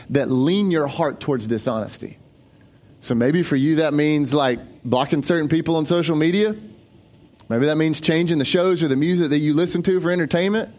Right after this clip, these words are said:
Maybe that means finding accountability for a secret sin or habit in your life that you have to use deceit to hide. Maybe it means disengaging from a group of people at work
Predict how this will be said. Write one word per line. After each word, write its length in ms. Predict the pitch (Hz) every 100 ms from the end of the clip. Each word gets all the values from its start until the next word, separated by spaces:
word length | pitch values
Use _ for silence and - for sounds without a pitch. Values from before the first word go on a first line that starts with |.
| - - - - - - -
Maybe 160 | 117 143
that 100 | 156
means 220 | 165 156
finding 320 | - 160 170
accountability 800 | 143 190 175 156 160 202 214 226
for 180 | 165 127
a 80 | 117
secret 580 | - 180 165 139 -
sin 300 | - 190 196
or 60 | 165
habit 320 | 143 170 180
in 120 | 190
your 120 | 190 185
life 400 | 180 196 208 -
that 100 | 135
you 140 | 165
have 160 | 180 170
to 80 |
use 240 | 156 180 156
deceit 380 | 135 - 196 -
to 100 | 147
hide. 420 | 170 190 196 196 - - - - - - -
Maybe 240 | 139 160
it 80 | 170
means 180 | 170 139
disengaging 760 | 143 180 180 160 180 196 208 202
from 180 | 175
a 40 | 127
group 240 | 147 175
of 100 | 147
people 360 | - 190 190 185
at 200 | 156 139
work 400 | 147 196 214